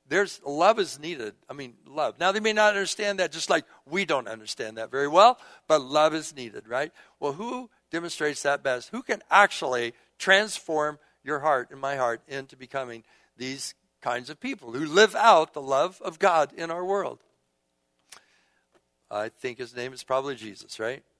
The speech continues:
So we're gonna look at that. Here's, uh, here's the text for today. So we move into this abundance of love.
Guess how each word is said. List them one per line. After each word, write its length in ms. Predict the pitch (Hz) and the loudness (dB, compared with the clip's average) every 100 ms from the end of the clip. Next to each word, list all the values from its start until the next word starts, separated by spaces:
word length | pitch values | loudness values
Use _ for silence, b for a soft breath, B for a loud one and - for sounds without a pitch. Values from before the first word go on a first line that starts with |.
| _ _ _ _ _ _ _ _ _ _ _ _ _ _ _ _ _ _ _ _ _ _ - | _ _ _ _ _ _ _ _ _ _ _ _ _ _ _ _ _ _ _ _ _ _ -8
So 240 | - 127 | -4 -2
we're 120 | 131 | 0
gonna 180 | 139 143 | -2 -4
look 180 | 151 147 | -6 -8
at 120 | - | -10
that. 220 | 101 - _ _ _ _ _ _ _ _ _ _ _ | -12 -12 _ _ _ _ _ _ _ _ _ _ _
Here's, 380 | - 143 123 - | -4 -4 -4 -2
uh, 280 | 117 107 95 _ _ _ _ _ _ _ _ _ _ _ _ | 0 0 -4 _ _ _ _ _ _ _ _ _ _ _ _
here's 220 | 170 165 | -2 0
the 80 | 156 | -2
text 320 | 175 131 - | 0 0 -2
for 160 | - 120 | -8 -8
today. 360 | 113 117 104 - b | -4 -2 -2 -8 b
So 220 | - 143 | -4 -2
we 120 | 151 | -2
move 220 | 175 202 196 | 0 2 2
into 280 | - 180 | 0 -2
this 160 | 160 135 | -2 -2
abundance 560 | 127 160 185 202 185 185 | 0 4 4 4 -2 -4
of 160 | 135 | -2
love. 420 | 139 110 90 - | 0 0 -2 -14